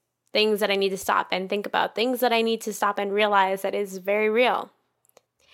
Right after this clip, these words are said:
These podcast episodes serves as letters to both myself, my future self, and to the other artists who listen. Whoever you are, if you're in the middle, because I know you're in the middle, how does your middle feel like?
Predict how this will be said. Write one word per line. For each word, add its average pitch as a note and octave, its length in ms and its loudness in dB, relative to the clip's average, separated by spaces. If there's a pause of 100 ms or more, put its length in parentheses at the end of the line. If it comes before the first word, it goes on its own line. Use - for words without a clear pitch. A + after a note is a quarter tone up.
(300)
These B3 140 0
podcast C4+ 440 2
episodes G3 460 0
serves F3+ 420 2
as F#3+ 180 -4
letters F#3 400 2
to G3 100 -4
both F#3 240 -2
myself, F#3+ 560 0
my F#3+ 80 -2
future F#3 340 -4
self, - 680 -4 (140)
and G3+ 140 -2
to G#3 100 2
the F#3+ 120 0
other F#3+ 200 0
artists F#3 380 -2
who F#3+ 80 -6
listen. - 480 -8 (640)
Whoever G#3 380 4
you - 220 -4
are, - 260 -2 (640)
if - 180 -8
you're G#3+ 140 4
in G3 100 2
the F#3+ 60 0
middle, F3+ 300 0
because G#3 260 -4
I G#3+ 80 2
know F#3+ 240 2
you're E3 200 0
in G#2+ 100 -4
the A2 80 -6
middle, A2 400 -6 (600)
how - 200 2
does B3 180 2
your A3 160 4
middle G3+ 200 2
feel F#3 420 0
like? - 520 -4